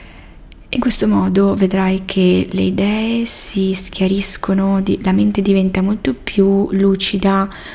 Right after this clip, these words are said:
eh, riesci a stabilire le tue priorità in maniera molto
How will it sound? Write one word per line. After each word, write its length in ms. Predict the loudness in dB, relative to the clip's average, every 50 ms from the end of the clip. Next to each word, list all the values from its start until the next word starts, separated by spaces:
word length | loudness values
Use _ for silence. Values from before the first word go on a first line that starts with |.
| -18 -12 -4
eh, 180 | -2 -2 0 0
riesci 640 | 0 0 0 2 0 0 -2 0 0 2 2 0 0
a 80 | -2 -4
stabilire 720 | -4 -4 -4 -2 -2 0 2 2 2 2 4 4 4 4
le 200 | 4 2 0 -2
tue 460 | 0 2 4 4 4 4 2 0 -2 -8 -10
priorità 720 | -2 0 0 2 2 -2 -2 -2 -2 0 0 0 -2 -2 -4 -2
in 140 | -2 0
maniera 400 | 0 0 0 0 0 0 0 0
molto 560 | 0 0 0 -2 -2 -2 -2 -2 -2 -2 -4